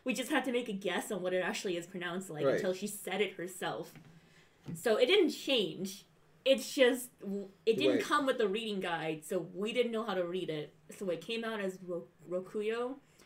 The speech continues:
Speaker 1: Even some of the Japanese artists in the fandom, when they first made fan art for
Speaker 2: Mm-hmm.
Speaker 1: her, spelled it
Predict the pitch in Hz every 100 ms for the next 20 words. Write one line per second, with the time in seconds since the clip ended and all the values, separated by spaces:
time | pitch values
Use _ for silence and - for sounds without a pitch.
0 | _ 247 311 311 302 269 269 208 208 185
1 | 185 190 190 190 185 - 170 185 208 -
2 | - 175 160 - 160 190 240 247 202 165
3 | 165 175 175 165 156 - - 147 165 208
4 | - 262 156 311 311 - _ _ _ _
5 | - - - 220 240 226 190 -